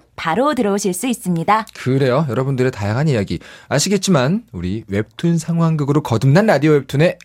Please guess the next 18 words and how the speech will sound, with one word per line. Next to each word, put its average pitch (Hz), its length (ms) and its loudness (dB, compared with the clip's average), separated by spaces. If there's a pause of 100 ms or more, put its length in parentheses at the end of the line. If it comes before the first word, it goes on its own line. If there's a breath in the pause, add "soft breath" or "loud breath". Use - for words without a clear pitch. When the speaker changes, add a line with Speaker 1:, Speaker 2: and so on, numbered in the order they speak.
Speaker 2:
가장 113 360 -4
중요한 113 420 -2
주인공은 160 760 0
저희들이 87 380 -4
아니고 90 300 -2
여러분들입니다. 143 760 2 (160)
여러분들의 82 500 0 (300)
의견, 110 380 -2 (140)
사연, 131 420 -2 (180)
문자, 151 320 -8 (180)
생각 - 360 -2 (100)
기다리겠습니다. 160 760 2 (200 loud breath)
기다리면서 185 420 4
저희는 156 300 0
노래 139 180 2
한 143 180 -2
곡 156 280 -4
띄워드릴게요. 104 640 -4